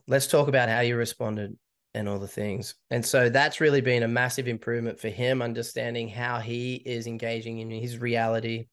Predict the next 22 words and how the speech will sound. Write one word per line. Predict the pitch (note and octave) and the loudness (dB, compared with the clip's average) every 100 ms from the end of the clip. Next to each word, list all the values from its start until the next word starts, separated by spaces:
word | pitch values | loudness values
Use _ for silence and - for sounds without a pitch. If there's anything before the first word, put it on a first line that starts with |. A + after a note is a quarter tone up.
| - | -6
and | A2+ A2+ | -2 0
with | A2+ | 0
other | A#2+ A#2 | 0 0
people | A#2 C3 C#3+ B2 A#2 A2+ _ - - | 0 0 0 0 -2 -4 _ -20 -12
and | B2 A2+ | -8 -4
co-regulating. | - A#2+ A2+ B2+ C3+ A#2 A2+ A2+ A2 A#2 _ - | 2 2 4 2 4 4 2 -2 -6 -12 _ -6
And | B2 | -2
then | A#2+ | -2
his | A#2 | -2
sister, | - F#3 - C3+ B2 B2 - - - _ _ _ _ | 0 2 2 4 4 2 -2 -20 -20 _ _ _ _
she'll | - - D3 D3 C3 A#2+ - _ - | -8 -2 2 4 4 0 -12 _ -10
if | B2+ | -8
she | - D3+ C3+ | -2 0 0
chucks | - B2 - | 0 -2 0
it, | A2 G#2 | -6 -4
like, | G#2+ A2 | -6 -8
she | - A#2+ | -6 -6
goes | G2+ F2 | -6 -8
off. | C#2+ B1+ - | -8 -10 -10
Like, | - - | -12 -10
it's, | - C3+ | -12 -12
she, | - | -12